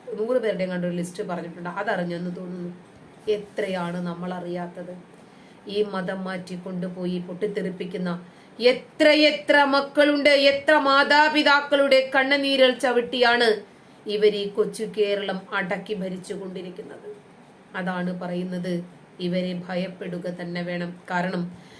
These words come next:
ഒരു അവസരത്തിന്റെ അഭാവം മാത്രമേ അവർക്കുള്ളൂ. പബ്ലിക്കിൽ ഒരുപാട് അണികൾക്ക് ആഹ്വാനം നൽകിക്കൊണ്ടാണ് അദ്ദേഹം അവരെ ഇങ്ങനെ സ്പിരിറ്റിൽ എത്തിച്ച് നിൽ-, നിർത്തി ഇത്തരം ഒരു പ്രസംഗം അവർക്ക് മേൽ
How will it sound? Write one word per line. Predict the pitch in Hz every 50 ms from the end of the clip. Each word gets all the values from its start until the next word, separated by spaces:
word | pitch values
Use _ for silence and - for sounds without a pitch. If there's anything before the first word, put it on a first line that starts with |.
| - - - -
ഒരു | 214 214 233 233 233
അവസരത്തിന്റെ | 233 247 240 285 277 285 - 285 277 277 277 277 - 285 269 262 277
അഭാവം | 269 269 226 214 285 294 302 294 294 285 269
മാത്രമേ | 277 285 311 302 - 302 302 294 294 294 294
അവർക്കുള്ളൂ. | 285 285 277 277 - 294 285 302 285 262 262
പബ്ലിക്കിൽ | - 247 240 208 208 226 262 254 - - 254 226 196 175 175 - - - - - - - - - - - - - -
ഒരുപാട് | 220 240 269 302 302 302 302 302 302 302 302 277 294
അണികൾക്ക് | 311 277 269 269 285 311 262 254 302 302 294 - -
ആഹ്വാനം | 269 262 262 269 262 247 269 294 311 311 302 285 277 277
നൽകിക്കൊണ്ടാണ് | 269 262 220 233 254 233 - 247 233 233 247 240 247 240 226 208 190 - - - - - - - - -
അദ്ദേഹം | 190 196 180 185 220 214 208 214 208 202 196 185 180 - - - - - -
അവരെ | 185 185 185 208 208 214
ഇങ്ങനെ | 208 202 202 196 196 196 190 185 185 214
സ്പിരിറ്റിൽ | 214 - - - - - 240 233 233 233 226 254 240 - - - 269 254 226
എത്തിച്ച് | 214 202 202 - 220 202 175 - 220
നിൽ-, | 202 208 190 175 180 - - 208
നിർത്തി | 202 196 180 - 220 202 170 - - - - - - -
ഇത്തരം | 208 - - - 214 208 196 196
ഒരു | 196 202
പ്രസംഗം | 202 - 208 196 - - 214 196 196 190 185
അവർക്ക് | 185 190 180 185 -
മേൽ | 190 190 185 175